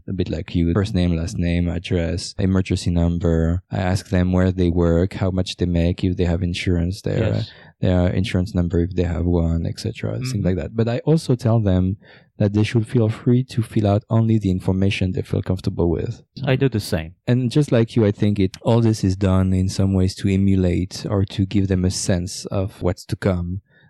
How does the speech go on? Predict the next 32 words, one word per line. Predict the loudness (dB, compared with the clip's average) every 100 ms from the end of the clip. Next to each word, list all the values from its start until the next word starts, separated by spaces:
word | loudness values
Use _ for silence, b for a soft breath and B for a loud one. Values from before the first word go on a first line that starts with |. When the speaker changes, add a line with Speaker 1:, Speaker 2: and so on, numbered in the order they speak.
| _
Speaker 1:
That's | -2 0
the | 2
way | 4 4
I |
work. | 4 4 2
That's | -2 0
the | 2
way | 2
I'm | 0 -2 -4
connecting | 0 0 2 2
with | 2 2
them | 2 2
now. | 4 4
That's | 2 2
the | 2
Speaker 2:
Yes. | 4
Speaker 1:
way |
I | 2
will | 0 0
connect | 0 -2 0
to | 0
them, | 0 0 0
uh, | -2 -2 0 2
later | 4 2 0
on. | -4 -4
Like, | -6 -8 -10 B B B _
I | -4
can | 0 -2 0
ask | 0 0
some | 2 2
information, | 2 0 0 0 2 2 2
but | 0